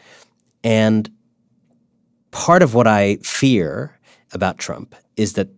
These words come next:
a lot of attention, he magnetizes attention and perhaps makes people think that he's the fullness of the problem. But part of what I hope about Trump is that actually people will, after he is gone and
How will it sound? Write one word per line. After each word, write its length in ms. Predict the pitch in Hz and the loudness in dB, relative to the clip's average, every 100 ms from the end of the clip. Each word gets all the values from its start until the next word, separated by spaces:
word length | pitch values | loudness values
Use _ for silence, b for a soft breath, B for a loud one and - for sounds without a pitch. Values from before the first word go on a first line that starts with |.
| _ | _
a 40 | 101 | -2
lot 180 | 101 95 | 0 0
of 60 | |
attention, 760 | 82 - 95 95 - 127 143 - _ _ _ _ _ _ - | -2 -6 -6 -6 -6 -8 -8 -16 _ _ _ _ _ _ -12
he 220 | 98 92 | -8 -8
magnetizes 760 | - 90 82 87 - 92 80 87 | -4 -4 -2 -4 -4 -4 -4 -8
attention 500 | - 90 - 123 117 | -8 -10 -10 -10 -10
and 120 | 95 | -8
perhaps 340 | 90 85 - - _ - | -8 -8 -10 -18 _ -12
makes 180 | 85 | -12
people 260 | - 87 87 | -10 -14 -12
think 320 | - 85 - | -8 -10 -10
that 140 | 82 85 | -14 -10
he's 280 | 85 78 - _ | -8 -8 -12 _
the 140 | - - | -14 -8
fullness 360 | 104 92 87 | -4 -2 -4
of 120 | 90 | -6
the 80 | 82 | -10
problem. 420 | 92 87 87 107 B B B - | -10 -10 -8 -12 B B B -6
But 140 | 139 | -2
part 180 | - 214 | 4 4
of 80 | 202 | 4
what 100 | 143 | 2
I 100 | 110 | 2
hope 340 | - 180 220 | 0 -2 0
about 320 | 90 87 - | -6 -6 -10
Trump 340 | - 62 - _ B B B B _ | -10 -12 -12 _ B B B B _
is 260 | 117 117 110 | 0 0 2
that 120 | 113 | 2
actually 480 | 120 165 - 113 101 | 2 2 -2 -2 -4
people 460 | - 127 127 117 104 | -6 -10 -8 -6 -4
will, 540 | 98 95 92 87 98 b b b _ - | -4 -4 -6 -10 -14 b b b _ -2
after 320 | 117 127 120 | -2 0 -2
he 160 | 107 101 | 0 -2
is 120 | 85 | -2
gone 500 | 95 98 78 73 82 | -2 -2 -2 -8 -10
and 300 | 85 82 | -10 -12